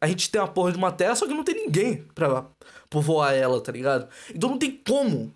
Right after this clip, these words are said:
não tem como. Só que acontece que isso virou uma bola de neve, tá ligado? Porque tinha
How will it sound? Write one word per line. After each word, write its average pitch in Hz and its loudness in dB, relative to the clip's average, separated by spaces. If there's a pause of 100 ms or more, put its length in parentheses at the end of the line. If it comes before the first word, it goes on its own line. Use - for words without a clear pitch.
não 202 -2
tem 277 0
como. 156 -2 (600)
Só 214 0
que 220 0
acontece 233 0
que 240 -4
isso 220 2
virou 220 2
uma 240 2
bola 240 2
de 320 2
neve, 269 0
tá 185 0
ligado? 151 0 (380)
Porque 170 -2
tinha 220 -2